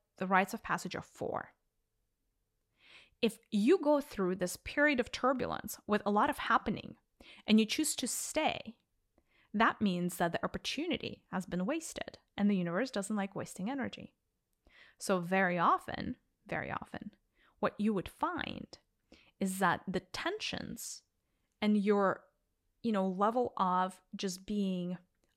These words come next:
uncomfortable with the status quo is just, is just going to keep growing. So you would see the pressure, that pressure intensify, right? So in other words, what I'm telling you is,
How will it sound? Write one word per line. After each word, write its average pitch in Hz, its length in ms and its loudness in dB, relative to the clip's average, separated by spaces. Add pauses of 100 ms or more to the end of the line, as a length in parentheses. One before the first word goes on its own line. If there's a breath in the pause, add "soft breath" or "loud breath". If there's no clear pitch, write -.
uncomfortable 214 800 0
with 185 100 -2
the - 80 -6
status 202 420 -2
quo 285 220 4
is 214 120 4
just, 180 320 -4
is 185 200 -4
just - 200 -10
going 180 240 -2
to - 120 -14
keep - 160 -14
growing. 165 360 -4 (800 loud breath)
So - 340 4
you 208 200 0
would 254 200 0
see 247 300 -4
the 190 100 0
pressure, - 480 0
that 170 200 -4
pressure 220 320 0
intensify, 170 640 -6 (1000)
right? - 220 -8 (640 loud breath)
So 214 320 2
in 220 100 2
other 233 160 2
words, 226 300 0
what 202 80 -2
I'm 185 100 -2
telling 302 320 -2
you 180 180 0
is, 165 440 -6